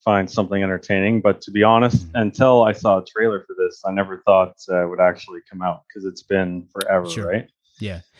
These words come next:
Speaker 2: It's been a
Speaker 1: Um,
Speaker 2: running joke with us, uh, at least, like, in the Discord and stuff over the years of, like, "Okay, I'll believe it when that movie actually comes out," because they've announced it so many times, it feels like. And
Speaker 1: Yeah, exactly.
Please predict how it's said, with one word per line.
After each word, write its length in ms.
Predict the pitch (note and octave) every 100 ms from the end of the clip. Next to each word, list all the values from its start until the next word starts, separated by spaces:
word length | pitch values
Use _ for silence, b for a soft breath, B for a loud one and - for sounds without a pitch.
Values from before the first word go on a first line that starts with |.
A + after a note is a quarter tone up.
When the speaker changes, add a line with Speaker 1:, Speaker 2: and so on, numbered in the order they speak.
| b
Speaker 2:
It's 140 | G2+ F#2
been 80 | F#3
a 40 |
Speaker 1:
Um, 60 | F#3
Speaker 2:
running 200 | F#3 F3+
joke 260 | C#3 D#3 C3+
with 120 | B2+
us, 540 | B2+ B2+ A2+ - - -
uh, 360 | A2+ A#2+ A#2 A2+
at 60 | A#2
least, 260 | C#3+ D3+
like, 140 | C#3+ A#2
in 80 | A#2+
the 80 |
Discord 500 | G#2+ A#2+ - A#2+ G#2+
and 120 | G#2 G2
stuff 280 | G#2 G2 G#2
over 180 | G2+
the 80 | G#2
years 320 | G2+ G2+ G2 G2
of, 180 | F#2
like, 260 | F#2 F2+ F2+ _
"Okay, 340 | D#3+ E3 A#2
I'll 200 | A2 C#3
believe 280 | E3 F3 E3+
it 100 | D3+
when 280 | C#3 B2 A2+
that 180 | A#2+ A#2+
movie 300 | A#2+ A2+ A2+ -
actually 440 | B2+ B2 C#3 A#2+
comes 220 | G#2 A2 F#2
out," 200 | D#2 -
because 280 | A#2 A2+ A#2
they've 200 | A#2 A2+
announced 440 | A#2 A#2 A2+ G#2+ A2+
it 180 | G2+ -
so 540 | - - C3 B2+ B2+
many 280 | A#2+ A#2 A2
times, 460 | G#2+ G#2 F#2+ F#2
it 100 | G#2
feels 240 | - F2 G#2
like. 300 | B1+ C2+ -
And 320 | A2 G2+ F#2+
Speaker 1:
Yeah, 220 | B2 A2
exactly. 680 | F2 F2 F#2+ F2+ E2 E2+ E2